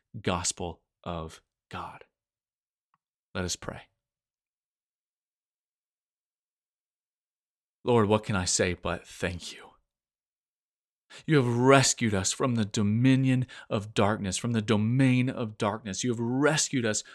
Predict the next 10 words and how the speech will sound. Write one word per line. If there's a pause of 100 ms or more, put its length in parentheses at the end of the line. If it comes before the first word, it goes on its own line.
(100)
from
our
sin (220)
and
brought
us
into (180)
your
marvelous (220)
light.